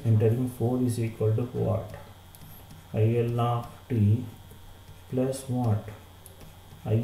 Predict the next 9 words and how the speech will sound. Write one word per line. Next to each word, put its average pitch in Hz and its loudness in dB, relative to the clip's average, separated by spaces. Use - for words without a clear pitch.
R 127 0
of - -8
t, 135 -4
isn't 123 4
it? - -6
Now 131 -2
differentiating 147 2
both 135 6
sides 131 0